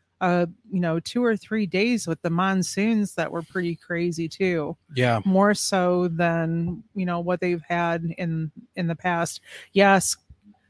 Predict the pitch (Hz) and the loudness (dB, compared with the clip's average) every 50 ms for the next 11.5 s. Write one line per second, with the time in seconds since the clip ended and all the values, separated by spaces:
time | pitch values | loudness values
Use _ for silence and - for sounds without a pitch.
0 | _ _ _ _ - 226 202 202 196 190 180 190 196 190 196 196 196 156 190 202 | _ _ _ _ 4 6 8 8 8 6 6 6 6 6 6 6 4 2 0 -8
1 | - _ 202 190 202 208 190 196 202 202 202 202 208 196 - - - - 202 190 | -2 _ 2 2 4 4 4 4 6 6 6 6 4 2 0 -4 -6 -2 -2 -2
2 | 190 - - - 175 175 175 175 160 170 156 156 147 - - 151 139 131 120 - | -2 -4 -8 -4 0 2 2 2 2 2 0 0 -2 -4 2 4 4 4 4 2
3 | - 139 135 151 175 196 190 180 165 - - 143 143 143 139 143 143 139 135 131 | -2 2 6 6 8 8 8 6 4 4 4 4 4 4 4 2 2 4 2 2
4 | 131 - 123 131 147 139 135 127 143 139 139 135 127 123 139 123 131 170 156 143 | 0 -4 -6 -2 -2 0 0 0 2 2 4 4 2 2 0 -4 -2 2 4 4
5 | 139 135 135 135 139 - - - - 151 156 147 - - 147 135 131 123 123 127 | 4 4 2 0 -4 -6 -12 -20 -18 -18 -16 -16 -12 -6 -2 0 0 0 0 -2
6 | 123 - - - - - - 240 226 175 - - _ - - - 170 160 175 202 | -4 -8 -12 -14 -6 2 4 4 4 4 0 -6 _ -20 -18 -6 0 4 6 8
7 | 214 233 277 302 302 254 202 190 185 175 165 160 170 170 165 147 143 147 139 131 | 10 10 10 10 8 8 6 4 4 2 4 2 2 0 0 0 2 0 0 0
8 | 127 143 143 147 139 135 135 127 117 - _ _ _ _ _ _ _ _ _ _ | 2 2 4 4 4 4 2 -2 -6 -8 _ _ _ _ _ _ _ _ _ _
9 | _ - _ _ _ - 151 151 151 151 151 156 151 151 151 151 147 143 135 - | _ -20 _ _ _ 0 4 6 6 6 6 4 4 4 4 4 2 2 2 0
10 | - - - - - - - - - - - 185 185 190 190 196 196 190 180 165 | -2 -4 -6 -8 -6 -4 -2 0 2 4 6 6 6 6 4 4 4 2 2 2
11 | - - - - 180 175 175 175 - | -2 -4 -4 -4 -2 -2 -2 -2 -6